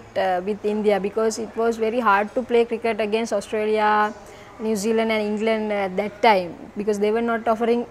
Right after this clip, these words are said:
tournaments or tours for us. But, uh, India, Pakistan, West Indies, South Africa,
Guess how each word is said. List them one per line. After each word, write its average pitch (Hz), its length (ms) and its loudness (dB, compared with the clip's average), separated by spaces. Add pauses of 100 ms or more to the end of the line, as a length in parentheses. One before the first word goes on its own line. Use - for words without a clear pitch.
(120)
tournaments 220 400 -2
or 233 100 0
tours 214 300 0
for 202 160 -2
us. 180 300 -2 (180)
But, 220 320 -2
uh, 196 260 0
India, 240 300 6
Pakistan, 247 500 2
West 233 200 -2
Indies, 247 160 -2
South 220 200 2
Africa, 233 480 2